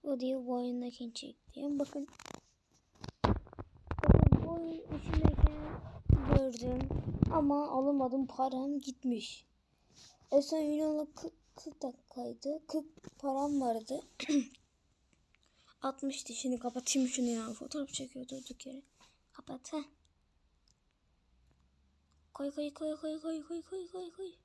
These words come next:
Aa. Ben geri bir şeye bakacağım. Ee, ş-, aşağı iniyorum. Pet, pet'e giriyorum.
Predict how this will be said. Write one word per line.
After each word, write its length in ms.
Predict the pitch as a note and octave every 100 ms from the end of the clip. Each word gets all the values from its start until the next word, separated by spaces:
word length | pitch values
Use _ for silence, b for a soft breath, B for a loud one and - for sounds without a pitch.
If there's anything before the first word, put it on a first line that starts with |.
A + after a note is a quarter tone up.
| _
Aa. 480 | D4 C#4+ C#4+ C#4 D#4+ D4 _ _ - - B B B B B B -
Ben 140 | F4
geri 240 | F4 F#4+ G4
bir 40 |
şeye 280 | F4 G4 E4+
bakacağım. 420 | C#4 C4 D4+ F4
Ee, 580 | - C4+ C4+ C4+ C4 C4+
ş-, 560 | - - - - - D#4
aşağı 420 | D4 - F4 E4+
iniyorum. 600 | D#4+ C#4+ C#4 D4 E4 F4+ - _ _ _ _ _ -
Pet, 380 | E4+ F4 - - _ _
pet'e 500 | - D#4 D#4 E4 D#4+
giriyorum. 440 | D4 C4+ B3+ D#4